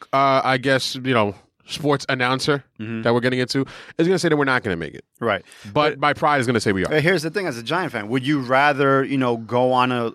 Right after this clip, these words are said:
Speaker 2: you know, run here and kinda, like, just miss the playoffs, or, you know what, just take this up as a s-, as a lost season and end up with a,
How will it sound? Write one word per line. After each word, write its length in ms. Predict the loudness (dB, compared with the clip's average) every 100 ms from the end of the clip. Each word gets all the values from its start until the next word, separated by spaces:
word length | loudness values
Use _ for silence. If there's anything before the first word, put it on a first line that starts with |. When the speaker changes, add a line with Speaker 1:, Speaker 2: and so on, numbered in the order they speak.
| _
Speaker 2:
you 120 | -4 0
know, 320 | 0 -2 -6 -16 -16
run 340 | -6 2 2 2
here 300 | 2 2 4
and 260 | 2 -2 -6
kinda, 320 | -4 -2 -2 -4
like, 240 | -4 -4 -6
just 340 | 0 2 2
miss 220 | 0 -2 -2
the 80 |
playoffs, 500 | -2 2 4 4 2 -2
or, 480 | 0 4 6 4 0 _ _ _ -8
you 80 | -4
know 160 | 0
what, 300 | 2 2 2 -4 _ _ _ _ _ _
just 260 | -4 -4 0
take 220 | -2 0
this 180 | -2 0
up 140 | 0
as 160 | 0 -2
a 40 |
s-, 160 | -8 -10 -12 -10 -12 -2
as 180 | 0 0
a 40 | 0
lost 340 | 4 2 2
season 340 | -2 -2 -2
and 200 | -6 -6
end 160 | -6 -4
up 140 | -4
with 140 | -2 -2
a, 180 | -2